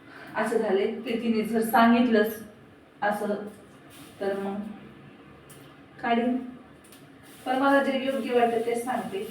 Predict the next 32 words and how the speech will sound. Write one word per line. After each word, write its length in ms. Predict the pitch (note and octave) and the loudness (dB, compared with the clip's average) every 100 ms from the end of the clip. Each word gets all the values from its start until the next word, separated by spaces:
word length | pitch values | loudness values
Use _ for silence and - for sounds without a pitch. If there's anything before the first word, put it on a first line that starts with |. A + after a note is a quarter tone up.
| A#3+ | -10
बाकी 220 | G3+ G3+ | -10 -10
काही 420 | G#3 G#3 G#3 G#3 | -8 -6 -6 -6
नाही. 140 | G3 - - - - - - - - | -8 -10 -14 -20 -20 -20 -20 -20 -6
तर 160 | A3+ A3+ | 0 2
तसा 260 | C4+ C#4+ | 2 2
कोथिंबीर 500 | C4+ D4 D4 C4 A#3 | 2 2 4 4 4
जास्त 320 | A#3 B3 B3 A#3+ | 4 2 2 0
घेते 240 | A3+ A3 | 0 0
बरं 140 | A#3 | -2
का 100 | B3 | -2
भातासाठी, 560 | G#3 G#3 G#3 - - F#3 | -2 -2 -4 -8 -8 -2
लय 140 | G#3+ | 2
भारी 240 | A3+ G#3 F3+ | 2 2 0
लागतो 240 | F3 - | -4 -8
मग 160 | F3+ E3+ | -10 -10
तसा 180 | F#3 E3+ | -12 -8
भात. 160 | E3+ D#3+ - - - - - - - - - - - - - - - - - - - | -8 -10 -14 -20 -20 -20 -20 -20 -20 -20 -20 -20 -20 -20 -20 -20 -20 -20 -20 -20 -12
प्रिशा 320 | - C#4+ C#4+ - | 4 6 6 6
झोपली 340 | B3 B3+ B3+ | 4 4 2
निवांत, 400 | B3 A#3+ A3+ A3+ F#3+ - - - - - - - - - - - - - - - - - | 4 8 8 6 0 -4 -10 -18 -20 -20 -20 -20 -20 -20 -20 -20 -20 -20 -20 -20 -20 -8
तिला 240 | C4 A#3+ A#3 | -4 2 4
मी 80 | |
दिली 260 | A3+ C4+ C#4 | 4 2 4
तर 100 | C#4 | 4
चिवडा 360 | D#4 C#4 A3+ A3+ | 4 4 6 6
खायला, 280 | A3+ A3+ G3+ | 4 2 2
पोळ्याचा 520 | A3 A3 G3+ F#3 F#3+ | 4 6 6 4 0
चिवडा 280 | G#3+ G#3 G#3+ | -2 0 0
होता 400 | - - F#3+ F#4+ - - | -2 -2 -4 -4 -12 -10
आईने 280 | G4 F#4+ | -8 -6
बनवलेला 480 | F#3 G3 F#3+ F#3+ F#3+ | -6 -6 -6 -2 -2
दिवाळीचा, 520 | G3 G3 F#3 F4 G3+ | 0 0 -2 -2 -6